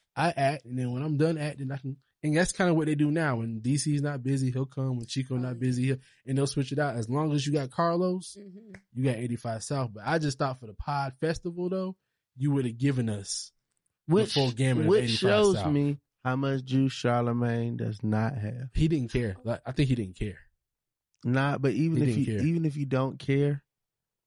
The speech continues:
Speaker 3: if you got juice, it's certain people you showing up for, regardless.
Speaker 1: But if you don't care, you tell somebody, 'cause, 'cause if you don't care, then it's like, "Well, E, you got an episode two hundred coming up. You, you want me to come through?"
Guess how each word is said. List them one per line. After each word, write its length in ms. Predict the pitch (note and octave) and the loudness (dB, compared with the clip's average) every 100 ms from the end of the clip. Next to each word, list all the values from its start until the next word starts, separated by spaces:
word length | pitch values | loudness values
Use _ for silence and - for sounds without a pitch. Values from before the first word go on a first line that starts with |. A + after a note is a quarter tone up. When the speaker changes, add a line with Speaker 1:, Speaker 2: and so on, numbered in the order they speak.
| - | -2
Speaker 3:
if 160 | B2 | -2
you 140 | C3+ D3+ | 0 2
got 280 | D#3 C3+ B2+ | 2 2 0
juice, 560 | B2+ D#3 E3+ - - _ - | 2 2 2 -2 -14 _ -8
it's 100 | - | 0
certain 260 | D#3+ C3 | 0 0
people 260 | C3 C3 C3 | 0 -2 -2
you 120 | B2+ | -4
showing 420 | A#2+ B2+ A#2+ A#2 | -2 0 0 0
up 200 | A#2 A#2 | 0 -4
for, 320 | - A2+ A2 - _ | -10 -14 -12 -14 _
regardless. 640 | A#2+ A2 A#2 - - - - _ _ _ | -6 -2 -2 -4 -8 -20 -20 _ _ _
Speaker 1:
But 160 | D3 E3+ | 2 4
if 160 | E3 | 4
you 60 | G3 | 4
don't 180 | F#3+ F3 | 2 2
care, 220 | A3+ G#3+ | 2 4
you 180 | F#3+ F#3 | 4 4
tell 160 | F#3 | 2
somebody, 340 | F3+ F3 E3 - _ | 2 2 0 -2 _
'cause, 140 | F3 F3+ - _ | 2 2 -2 _
'cause 160 | E3+ D#3 | 4 6
if 60 | E3 | 8
you 60 | |
don't 140 | G3+ E3 | 6 4
care, 200 | A3 G3+ | 4 6
then 100 | E3+ | 4
it's 100 | E3+ | 4
like, 120 | D#3+ | 4
"Well, 120 | D3+ | 4
E, 260 | F#3+ F3+ B2 _ - | 4 2 2 _ -4
you 160 | F#3 | 2
got 80 | G3 | 2
an 60 | D#3+ | 4
episode 340 | F3 F3 F#3 E3 | 0 2 2 2
two 120 | F#3 | 2
hundred 220 | G3+ E3+ | 0 -2
coming 200 | E3+ D#3 | -2 0
up. 120 | B2+ - _ _ _ | -2 -6 _ _ _
You, 140 | E3 D3 | -10 -10
you 160 | E3 F#3 | -4 -2
want 120 | F#3+ | 0
me 60 | F#3+ | 0
to 80 | G3 | -2
come 100 | G3 | -4
through?" 240 | A#3 A3+ | -8 -10